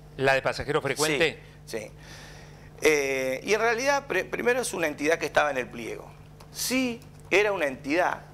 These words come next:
Speaker 2: que no fue tan agresiva en la escala,
Speaker 1: Ujú.
Speaker 2: porque nosotros en ese momento, me habrán escuchado
Speaker 1: Ahora,
Speaker 2: hablar varias
Speaker 1: perdóname,
Speaker 2: veces.
Speaker 1: perdóname que te interrumpa. Si estaba en el pliego,
Speaker 2: Sí.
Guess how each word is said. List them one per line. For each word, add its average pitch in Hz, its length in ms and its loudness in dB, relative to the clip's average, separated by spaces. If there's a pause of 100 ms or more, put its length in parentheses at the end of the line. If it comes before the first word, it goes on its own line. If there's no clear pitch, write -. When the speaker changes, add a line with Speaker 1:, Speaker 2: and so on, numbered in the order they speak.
(800)
Speaker 2:
que 135 140 4
no 196 200 2
fue 196 320 2
tan 185 280 0
agresiva 165 600 -2
en 131 100 -2
la 131 80 0
escala, 131 520 -2 (180)
Speaker 1:
Ujú. 117 180 -12
Speaker 2:
porque 131 220 2
nosotros 190 400 2
en 208 60 0
ese 202 120 -2
momento, 208 500 2 (140)
me 123 80 -2
habrán 123 200 0
escuchado 131 400 0
Speaker 1:
Ahora, 160 200 6
Speaker 2:
hablar 151 60 2
varias 160 180 2
Speaker 1:
perdóname, 175 220 0
Speaker 2:
veces. 151 180 -10
Speaker 1:
perdóname 196 320 -4
que 185 60 -6
te 165 80 -10
interrumpa. 127 420 -10
Si - 180 -4
estaba 277 360 2
en 202 60 -2
el 156 140 -2
pliego, 113 400 -2
Speaker 2:
Sí. 127 280 0